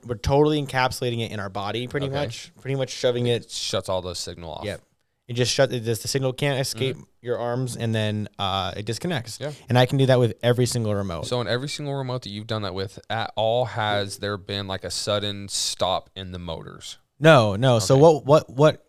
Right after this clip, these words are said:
Speaker 1: so a lot of times when you have a disconnect, people will go, "Oh my gosh, my, my, my board locked up on
Speaker 2: Yeah,
Speaker 1: me and it
Speaker 2: yeah,
Speaker 1: threw me
Speaker 2: 'cause
Speaker 1: off."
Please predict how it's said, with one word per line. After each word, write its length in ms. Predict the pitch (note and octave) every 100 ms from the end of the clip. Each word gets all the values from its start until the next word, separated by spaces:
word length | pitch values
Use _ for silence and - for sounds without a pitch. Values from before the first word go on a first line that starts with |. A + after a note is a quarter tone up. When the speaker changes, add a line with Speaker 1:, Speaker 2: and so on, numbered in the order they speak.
| _
Speaker 1:
so 200 | - C#3
a 20 |
lot 220 | B2+ C#3+
of 80 | F#3+
times 320 | - D#3+ C#3+
when 100 | B2 B2
you 120 | A#2
have 140 | B2+
a 40 | A#2
disconnect, 600 | A#2+ - A#2 G#2+ G#2 -
people 600 | - C3 D3 D3+ D#3 D3+ _ _ _ _ _ _ _ -
will 180 | A#2+ A#2+
go, 220 | A2+ A#2
"Oh 80 | C#3+
my 100 | C#3+
gosh, 320 | C3+ C#3+ A#2 -
my, 200 | A2+ A2
my, 240 | A2 G#2+ G2+ A#2+ _
my 120 | A#2
board 280 | A2 B2+ A#2+
locked 280 | B2 A#2+ -
up 140 | A2+
on 140 | A2+ A2
Speaker 2:
Yeah, 60 |
Speaker 1:
me 160 | A2 A2
and 80 | G#2
it 40 |
Speaker 2:
yeah, 60 | G#2+
Speaker 1:
threw 120 | A#2+
me 80 | B2+
Speaker 2:
'cause 220 | B2
Speaker 1:
off." 40 | F#2+